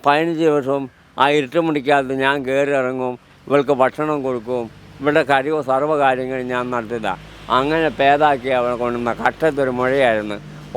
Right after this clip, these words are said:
ഓപ്പറേഷൻ ചെയ്യണമെന്നും പറഞ്ഞ് ഇവിടെ ഞാൻ വലിയൊരു ആശുപത്രി പരിശോധിച്ച് റിപ്പോർട്ട് വന്നപ്പോൾ ക്യാൻസറാണ്, എത്രയും പെട്ടെന്ന് കളയാൻ പറഞ്ഞു. പഴുപ്പായിപ്പോയി. ദൈവത്തിൻ്റെ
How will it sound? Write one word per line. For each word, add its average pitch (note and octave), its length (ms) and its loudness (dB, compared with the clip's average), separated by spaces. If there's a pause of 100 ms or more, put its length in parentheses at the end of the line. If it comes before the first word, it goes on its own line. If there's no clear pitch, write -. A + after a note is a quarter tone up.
ഓപ്പറേഷൻ C3+ 480 2
ചെയ്യണമെന്നും C3 420 -2
പറഞ്ഞ് A#2+ 240 -2 (460)
ഇവിടെ C3 200 2 (140)
ഞാൻ B2+ 100 0 (180)
വലിയൊരു D3 420 2 (200)
ആശുപത്രി C3+ 400 0 (100)
പരിശോധിച്ച് C3 640 0
റിപ്പോർട്ട് C3+ 380 0
വന്നപ്പോൾ A#2+ 380 -2
ക്യാൻസറാണ്, B2+ 640 0
എത്രയും C#3 340 0
പെട്ടെന്ന് B2 380 -2 (440)
കളയാൻ B2 400 4
പറഞ്ഞു. G2 260 -2 (580)
പഴുപ്പായിപ്പോയി. C3 840 2 (600)
ദൈവത്തിൻ്റെ D#3 560 4